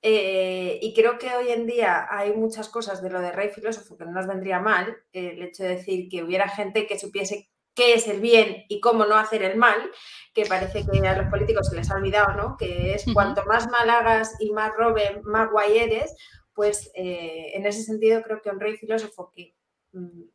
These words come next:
Speaker 1: prime el bien por encima del mal y el bien común más allá del bien propio, pues es algo que no estaría de más.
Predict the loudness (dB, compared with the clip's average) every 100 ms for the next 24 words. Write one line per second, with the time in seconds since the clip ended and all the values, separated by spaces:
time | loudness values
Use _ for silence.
0 | _ _ 4 8 8 6 4 4 4 4
1 | -2 -8 -10 -12 -10 -6 -2 0 0 -2
2 | -4 -6 -6 -2 0 0 -2 -14 _ _
3 | _ _ -6 -2 6 6 4 0 0 2
4 | -2 -2 -4 -4 -4 0 2 2 -2 -4
5 | -4 -2 -2 0 -4 -6 -20 -20 _ -12
6 | -12 -8 -6 -6 -6 -10 -10 -14 -12 -10
7 | -12 -16 -18 -20 _